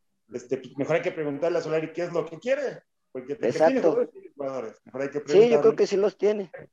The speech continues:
Speaker 1: ¿Verdad? Dale, adelante.
Speaker 2: Sí, gracias, gracias, Adrián. La primera pregunta, eh, de Rubén García, eh, dice, "¿Qué posibilidades tú le ves para que el América este torneo se cam-, sea campeón?"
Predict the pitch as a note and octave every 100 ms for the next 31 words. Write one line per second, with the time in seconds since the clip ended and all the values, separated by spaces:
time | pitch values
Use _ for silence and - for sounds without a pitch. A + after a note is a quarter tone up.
0 | _ _ _ _ _ _ - A#2+ E3 -
1 | - C#3+ C#3 B2 B2+ E3 G3 D3+ A#2+ -
2 | _ _ A#2 A#2 - F3 F3+ E3+ D3+ D3
3 | E3 D#3+ D#3 C#3+ D3 C#3 _ - - F#3
4 | G#3+ B3+ A#3+ G3+ G#3 G#3 E3+ C3 _ _
5 | _ - D#3+ E3 E3 D3 D#3+ F3 F3 G3+
6 | A3+ F3 - F3 A2+ - _ _ _ _
7 | _ _ - C#3+ C#3+ C3+ E3 E3+ F3+ _
8 | _ A3 A#3 C#4 - F#3 F3+ F3+ F#3+ G3+
9 | - F#3 F#3+ E3+ E3 F3 _ D3 C#3+ C3+
10 | C#3 C#3+ D#3 D#3+ D#3 D#3 D#3 D#3+ D#3 C#3
11 | C#3+ C#3+ D3+ - - - - D3+ C#3 A#2+
12 | A2 A#2+ G#2+